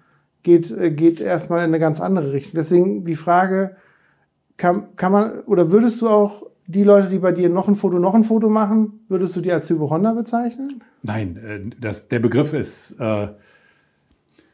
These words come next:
Speaker 2: ja, der ist ganz schlimm, weil der führt oder der zeigt ein Menschenbild, ein Welt- und Krankheitsbild, was sehr alt ist, ne? Also es gibt natürlich so diese,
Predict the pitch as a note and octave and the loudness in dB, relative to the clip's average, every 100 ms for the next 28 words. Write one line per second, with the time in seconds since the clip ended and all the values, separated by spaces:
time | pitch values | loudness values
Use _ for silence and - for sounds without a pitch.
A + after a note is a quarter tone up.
0 | _ _ _ _ _ B2 A#2+ A2+ C3 - | _ _ _ _ _ -2 0 -4 -4 -2
1 | B2+ - D#3+ G2+ - _ _ A3+ A2 A2 | -2 0 0 0 -8 _ _ -10 -4 -2
2 | G#2+ G#2+ G#2 G#2 - B2 B2 - _ _ | 0 -2 -4 -8 0 0 0 -14 _ _
3 | _ _ _ - A2+ A2 G#2 - A#2 D3 | _ _ _ -8 -4 -4 -6 -4 0 0
4 | D3 A2+ A2+ C3 D#3 - C#3 B2 C3+ C3+ | -2 -4 0 0 -2 -2 -2 2 2 0
5 | A2+ A2 A#2+ C3+ G#2 B2+ C#3 A#2 G#2+ A#2 | -4 -4 -4 -4 -8 -8 -6 -8 -4 -4
6 | A2 G2 B2 A2+ C#3 - - - A2 C#3 | -4 -6 -6 -4 -8 -10 -16 -8 -6 -6
7 | - G#2 F#2 F#2 D#3+ A2 - A2+ G#2 G#2+ | -8 -8 -4 -4 -4 -8 -4 -6 -4 -8
8 | A2+ B2 A#2+ B2 G#2+ G#2 G#2+ | -8 -12 -16 -10 -8 -6 -8